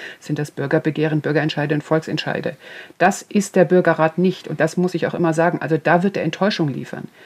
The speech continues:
Es ist ein sch-, unterstützendes, äh, Gremium, was die parlamentarische Entscheidungsfindung beschleunigen kann oder unterstützen kann. Und mehr ist es tatsächlich auch nicht. Und deswegen müssen wir dieses Instrument auch mehr ausprobieren und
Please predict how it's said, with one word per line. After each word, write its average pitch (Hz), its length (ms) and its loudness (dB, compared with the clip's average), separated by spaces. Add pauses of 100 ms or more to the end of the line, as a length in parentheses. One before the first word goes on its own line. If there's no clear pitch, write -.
(120)
Es 165 140 -2
ist - 300 -4
ein 160 220 2 (400)
sch-, - 200 -8
unterstützendes, 190 960 2
äh, 170 380 2
Gremium, 190 600 6
was 160 140 0
die - 80 -4
parlamentarische 160 840 0
Entscheidungsfindung 165 760 2
beschleunigen 185 600 4
kann 170 220 0
oder - 180 -6
unterstützen 160 520 -2
kann. 147 240 -6 (500)
Und 165 240 4 (140)
mehr 180 360 6
ist - 140 -4
es 190 100 0
tatsächlich 170 540 2
auch 147 120 -8
nicht. 156 180 0
Und - 180 -4
deswegen 170 360 4
müssen 175 220 2
wir 160 100 6
dieses 160 300 -2
Instrument 160 380 0
auch - 120 -6
mehr 160 200 2
ausprobieren 170 480 2
und 156 180 -6